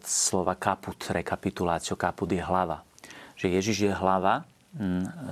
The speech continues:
v ktorej sa má všetko stvárniť a všetko, <coughs> všetko zjednotiť. V Kristovi sa ako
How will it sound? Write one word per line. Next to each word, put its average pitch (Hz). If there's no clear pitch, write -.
v -
ktorej 101
sa 95
má 95
všetko -
stvárniť 101
a 87
všetko, -
<coughs> -
všetko 123
zjednotiť. 110
V -
Kristovi 135
sa -
ako 113